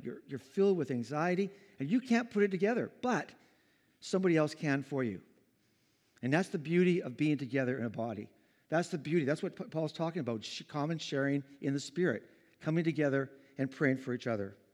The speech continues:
So, I'm gonna give you some tips to f-, finish off today. Some tips of how we can pray and stretch ourselves, grow, and in terms of praying out loud. I think one of the best ways to do it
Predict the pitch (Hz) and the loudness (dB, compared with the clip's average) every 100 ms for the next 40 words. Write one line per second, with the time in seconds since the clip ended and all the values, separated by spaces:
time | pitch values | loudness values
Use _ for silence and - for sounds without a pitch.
0 | _ _ _ _ _ _ _ _ _ _ | _ _ _ _ _ _ _ _ _ _
1 | _ _ _ _ _ _ _ _ _ - | _ _ _ _ _ _ _ _ _ 4
2 | 185 117 - - _ _ _ - 165 208 | 4 4 0 -20 _ _ _ -4 2 6
3 | 196 190 180 156 - 139 - - - 131 | 6 6 2 0 -2 -6 -6 -16 -10 -6
4 | 143 139 127 123 117 110 104 107 - _ | -4 -2 -2 -2 -4 -4 -6 -8 -14 _
5 | _ _ _ _ _ _ _ - 147 220 | _ _ _ _ _ _ _ -6 2 2
6 | 220 - 127 135 156 156 160 160 160 - | 2 -8 -12 -6 0 4 6 4 0 -16
7 | - _ _ - 123 151 151 147 127 127 | -20 _ _ -8 0 0 2 0 0 -4
8 | - 127 123 123 120 - _ _ _ _ | 0 2 4 2 -2 -8 _ _ _ _
9 | _ 113 - 196 - 127 127 110 107 131 | _ -14 -2 -2 -2 -6 -4 -6 -6 -6
10 | 120 123 117 110 - 120 113 95 - 120 | -6 -4 -6 -6 -6 -4 -4 -8 -6 -4
11 | 110 107 98 95 - _ _ _ _ 127 | -2 -4 -8 -10 -16 _ _ _ _ 0
12 | 160 156 160 131 135 175 180 165 151 143 | 2 4 2 2 4 2 4 2 2 2
13 | 135 131 165 240 | -4 2 2 2